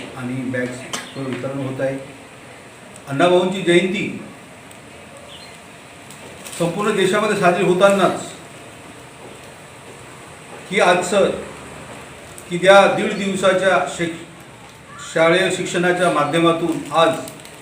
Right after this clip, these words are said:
अण्णाभाऊ साहित्यरत्न झाले.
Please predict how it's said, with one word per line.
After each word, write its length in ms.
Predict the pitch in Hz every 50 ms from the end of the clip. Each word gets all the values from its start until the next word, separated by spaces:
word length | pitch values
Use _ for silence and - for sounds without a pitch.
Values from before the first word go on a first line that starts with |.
| - - - - - - - - 131
अण्णाभाऊ 480 | 139 151 165 165 160 170 175 165 - - - - - - - - - - - - - - - - - - - - - - - - - - - - - - - - - - - - - - - - - - - -
साहित्यरत्न 640 | 170 165 180 185 185 208 190 165 165 160 - 180 147
झाले. 300 | 135 120 - - -